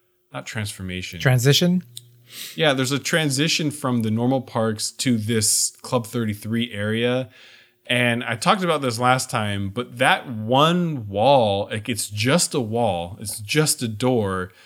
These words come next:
Speaker 1: but it feels so much different on the other side. Like,
Speaker 2: <laughs>
Speaker 1: in the parks,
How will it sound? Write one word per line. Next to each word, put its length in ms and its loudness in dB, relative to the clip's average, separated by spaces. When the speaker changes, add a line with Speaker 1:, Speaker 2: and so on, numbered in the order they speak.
Speaker 1:
but 140 2
it 180 2
feels 960 2
so 540 2
much 320 -2
different 540 -4
on 120 -2
the 120 -4
other 200 -2
side. 420 0
Like, 480 6
Speaker 2:
<laughs> 200 -14
Speaker 1:
in 200 8
the 100 6
parks, 680 6